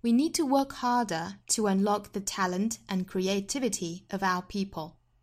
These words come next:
今天的活学活用呢，我们来试着用The key to something is doing something这个小的句式来随意造一个句子。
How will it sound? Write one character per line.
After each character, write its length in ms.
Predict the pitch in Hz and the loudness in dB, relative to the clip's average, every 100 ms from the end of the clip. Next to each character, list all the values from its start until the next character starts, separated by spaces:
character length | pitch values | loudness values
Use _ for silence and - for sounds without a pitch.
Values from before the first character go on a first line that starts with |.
| _ | _
今 140 | - 330 | 0 2
天 80 | 349 | 4
的 80 | |
活 140 | 339 254 | 4 2
学 100 | 294 | 4
活 120 | 285 | 4
用 140 | 262 | 4
呢， 140 | 247 220 | 4 4
我 120 | 196 | 2
们 80 | 175 | 0
来 140 | 170 | -4
试 180 | 190 254 | -4 -2
着 120 | 214 | 0
用 240 | 202 208 190 - - | 0 0 -2 -10 -10
The 100 | - | -6
key 320 | 202 - 277 277 - | -6 0 2 2 2
to 140 | 247 | 0
something 680 | 226 240 226 220 180 180 202 - | 2 2 2 2 -2 -2 -6 -2
is 420 | 220 214 208 190 196 | 0 2 2 0 -2
doing 320 | 254 294 247 | 0 2 2
something 560 | - 175 165 - 175 165 - - | 2 -2 -4 -8 -10 -12 -12 -6
这 80 | |
个 80 | 202 | -2
小 160 | 196 160 | -2 -2
的 100 | 175 | -4
句 160 | 214 226 | -4 -2
式 220 | - 226 | -2 -4
来 120 | - | -4
随 160 | 185 180 | -4 -4
意 80 | 180 | -2
造 200 | 208 185 | 0 0
一 60 | |
个 80 | 180 | -2
句 200 | 180 202 | -6 -6
子。 200 | 196 - | -4 -6